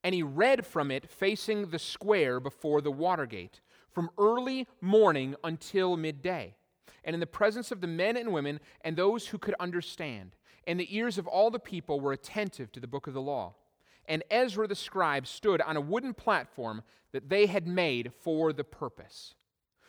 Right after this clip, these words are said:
So Ezra the priest, who led a previous return to Jerusalem from exile,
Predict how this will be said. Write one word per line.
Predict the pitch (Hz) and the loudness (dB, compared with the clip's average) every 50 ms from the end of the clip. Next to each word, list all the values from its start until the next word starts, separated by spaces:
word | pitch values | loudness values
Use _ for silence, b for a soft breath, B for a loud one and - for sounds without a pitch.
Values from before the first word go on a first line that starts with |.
| b b | b b
So | - 185 175 - | -6 -6 2 4
Ezra | 202 240 254 220 202 254 294 294 | 6 6 6 4 2 0 -2 -2
the | 277 247 | -2 -4
priest, | - - - - 170 143 131 170 180 - - - - - _ _ _ b b b b b | -8 -10 -6 -2 -2 -2 -2 -4 -6 -10 -14 -14 -16 -20 _ _ _ b b b b b
who | - 202 196 | -6 -2 2
led | 208 226 220 | 4 4 4
a | 214 | 4
previous | 220 - - - 254 285 285 247 254 240 226 - - 185 | 0 -4 -6 -2 -2 0 0 -2 -2 -4 -6 -6 -8 -8
return | 180 - - - - 220 226 233 240 | -10 -10 -10 -6 -4 -2 -2 0 -2
to | 202 233 196 | -4 -6 -6
Jerusalem | 185 214 196 175 - - 180 175 | -2 0 0 0 0 -2 -6 -6
from | - 180 175 | -4 -2 -4
exile, | 147 131 - - 123 110 110 120 143 | -4 -4 -4 -6 -6 -6 -4 -6 -8